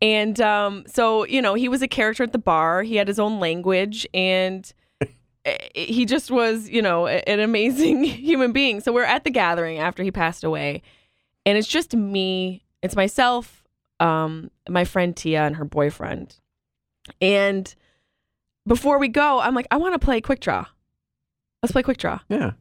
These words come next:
Speaker 1: You know, like a
Speaker 2: I mean,
Speaker 1: little
Speaker 2: Dad's honor here.
Speaker 1: send Dad off with a little quick draw. I'm the last one there. It feels right.
Speaker 2: Yep.
Speaker 1: I play quick draw and I win two times in a row.
Speaker 2: No.
Speaker 1: Yes. Twenty bucks
Speaker 2: No.
Speaker 1: each. Twenty being probably more than my dad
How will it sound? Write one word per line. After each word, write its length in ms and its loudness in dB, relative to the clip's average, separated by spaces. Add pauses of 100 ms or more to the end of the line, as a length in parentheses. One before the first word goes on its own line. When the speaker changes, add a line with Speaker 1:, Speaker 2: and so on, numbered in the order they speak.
Speaker 1:
You 120 2
know, 140 0
like 200 0
a 40 2
Speaker 2:
I 20 4
mean, 80 6
Speaker 1:
little 260 6
Speaker 2:
Dad's 320 2
honor 300 2
here. 100 2
Speaker 1:
send 240 4
Dad 260 4
off 220 0
with 80 -4
a 40 -2
little 120 2
quick 220 -2
draw. 160 0
I'm 100 0
the 80 4
last 340 0
one 200 0
there. 180 0
It 80 -4
feels 320 -2
right. 400 0 (240)
Speaker 2:
Yep. 260 4 (200)
Speaker 1:
I 80 4
play 240 4
quick 240 -2
draw 240 2
and 120 2
I 120 0
win 520 -2 (140)
two 140 0
times 340 0
in 80 0
a 80 0
row. 400 0 (220)
Speaker 2:
No. 680 6
Speaker 1:
Yes. 600 0 (140)
Twenty 360 6
bucks 300 6
Speaker 2:
No. 120 2
Speaker 1:
each. 300 2
Twenty 400 4
being 280 2
probably 320 4
more 220 4
than 100 2
my 100 2
dad 320 2